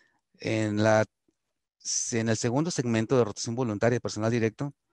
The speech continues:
lo que ves en rojo, en cada uno de los diferentes celdas, en rojo es donde se ve, comparado en toda la columna, el área que tiene la rotación más alta. Esto ya puedes tú después analizarlo con más detalle, incluyendo también la última, la extrema derecha del outsourcing.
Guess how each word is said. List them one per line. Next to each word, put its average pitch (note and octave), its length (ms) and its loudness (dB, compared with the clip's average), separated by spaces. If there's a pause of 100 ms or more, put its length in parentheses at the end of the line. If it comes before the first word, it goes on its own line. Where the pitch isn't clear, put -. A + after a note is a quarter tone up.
(580)
lo A#2 300 0
que A#2+ 140 -2
ves B2 240 0
en D3 160 0
rojo, A2 500 -6
en G#2 60 -12
cada B2+ 320 2
uno B2+ 280 -2
de B2+ 60 0
los A2 100 -4
diferentes G2+ 440 -6
celdas, A#2+ 460 0
en A2 140 -6
rojo A2+ 300 -4
es C3 200 -4
donde G#2+ 760 -4 (300)
se - 240 0
ve, B2 320 0 (240)
comparado G#2 380 0
en C3 40 -4
toda C#3 160 0
la C#3+ 120 4
columna, B2+ 440 -4 (460)
el G2+ 200 4
área C3 280 4
que B2 100 -4
tiene A#2+ 160 -2
la A#2+ 80 4
rotación G#2+ 380 -6
más A2 180 -6
alta. F#2 320 -6 (340)
Esto - 220 -8
ya B2 140 0
puedes A#2+ 240 -4
tú B2 180 -4
después A2 300 -6
analizarlo A2+ 560 0
con G#2 120 -8
más G2+ 140 -4
detalle, B2 420 -4 (600)
incluyendo G#2+ 440 -4
también A2 220 -2
la A2 120 4
última, G#2+ 340 -4
la G2 80 -4
extrema A2 280 -6
derecha G2 260 -6
del F2 160 -4
outsourcing. - 500 -12